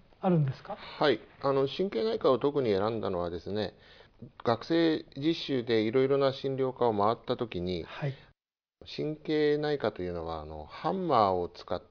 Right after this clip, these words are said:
Speaker 2: たり、ルーレットを使ったり、
Speaker 1: はい。
Speaker 2: えー、いろいろな道具を使って、全身をくまなく診察をして、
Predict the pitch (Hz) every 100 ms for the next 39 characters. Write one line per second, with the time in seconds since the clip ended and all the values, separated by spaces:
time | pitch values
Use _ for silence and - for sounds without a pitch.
0 | - 90 90 85 82 _ - - - 113
1 | 139 139 98 - - 90 85 - 85 -
2 | - 85 80 - _ - - - 87 87
3 | 110 123 139 139 139 131 123 127 127 127
4 | 95 - 85 - - 87 80 - - -
5 | - 117 139 139 156 147 151 139 - 123
6 | 131 139 139 98 - 90 82 85 - 85
7 | 80 - 117 104